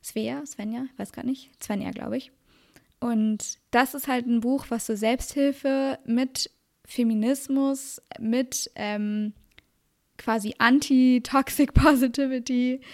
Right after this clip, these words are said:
mit Aktivismus vereint. Und das hat mir richtig viel gegeben, weil da halt diese ganzen blöden Ansichten, die halt oft in so Selbsthilfebüchern vorkommen, einfach, äh,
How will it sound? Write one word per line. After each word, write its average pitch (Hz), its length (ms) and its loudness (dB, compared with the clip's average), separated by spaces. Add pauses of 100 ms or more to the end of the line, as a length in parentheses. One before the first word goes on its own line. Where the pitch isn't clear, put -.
(380)
mit 233 460 2
Aktivismus 226 680 -2
vereint. 190 580 -4
Und 202 200 -4
das 220 220 -2
hat - 140 -8
mir 214 160 -4
richtig 208 340 -6
viel 190 200 -6
gegeben, 190 640 -4 (480)
weil 208 180 0
da 214 160 -2
halt 226 200 -2
diese 208 200 -8
ganzen 220 960 0 (240)
blöden 220 800 2 (220)
Ansichten, 220 720 0
die 220 120 -4
halt 208 180 -4
oft - 220 -6
in 208 100 -4
so 196 80 -8
Selbsthilfebüchern 208 800 -6
vorkommen, 220 460 -4
einfach, 208 540 -6
äh, 190 320 -6